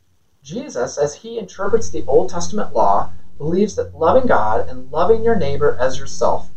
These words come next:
sums up or interprets that Old Testament law. And if you're doing that, if you are loving God, if you are loving your neighbor as yourself, then he says, "You're doing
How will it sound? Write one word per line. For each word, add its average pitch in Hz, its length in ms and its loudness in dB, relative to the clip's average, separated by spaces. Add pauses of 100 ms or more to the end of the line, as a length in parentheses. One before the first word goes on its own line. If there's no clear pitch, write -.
(140)
sums - 720 0
up - 300 -2
or 131 200 0
interprets 113 680 0
that 101 240 -2
Old 104 180 0
Testament 92 440 -2
law. - 300 0 (840)
And 151 180 -16
if 220 200 -8
you're 247 120 -6
doing 185 260 -8
that, - 260 -20 (420)
if 180 240 -12
you 240 340 -12
are 175 300 0
loving 175 300 2
God, - 360 0 (220)
if - 180 -16
you 214 260 0
are 208 140 6
loving 214 560 2
your - 160 -2
neighbor 165 380 0
as - 180 -2
yourself, - 500 0 (520)
then 160 260 -4
he 156 180 -14
says, - 540 -16 (400)
"You're 143 140 -20
doing 202 680 0